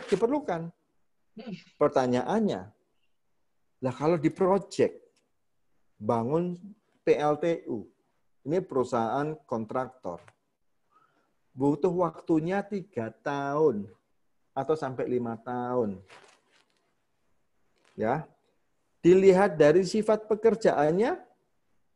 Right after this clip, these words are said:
Speaker 1: H R D itu, ya harusnya tetap,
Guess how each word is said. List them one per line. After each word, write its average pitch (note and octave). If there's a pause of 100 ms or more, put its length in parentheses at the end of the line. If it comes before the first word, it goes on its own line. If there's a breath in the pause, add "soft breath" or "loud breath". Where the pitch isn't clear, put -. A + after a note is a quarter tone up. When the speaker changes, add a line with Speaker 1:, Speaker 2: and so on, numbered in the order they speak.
(540)
Speaker 1:
H -
R D3
D E3 (160)
itu, C4 (840)
ya A2
harusnya C#3+
tetap, G#3+